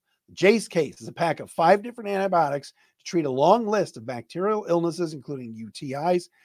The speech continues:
respiratory infections, sinusitis, skin infections, among others. This stuff could happen to any of us.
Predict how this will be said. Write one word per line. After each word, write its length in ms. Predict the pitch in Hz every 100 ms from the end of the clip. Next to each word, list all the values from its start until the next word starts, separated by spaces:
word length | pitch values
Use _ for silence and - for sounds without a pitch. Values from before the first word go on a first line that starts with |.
| _ _ -
respiratory 640 | 185 202 208 165 196 190
infections, 580 | 170 202 196 202 190 -
sinusitis, 880 | 143 131 107 - 190 214 214 208 - _ _ _
skin 340 | - - 180 214
infections, 760 | 214 214 208 202 214 208 202 _ _ _
among 280 | 147 156 165
others. 420 | 147 - _ _ _ _ _
This 200 | 151 170
stuff 240 | - 175
could 160 | 175 156
happen 400 | 147 143 147 135 _ _
to 200 | - 135 -
any 200 | 131 110
of 80 | 78
us. 300 | - -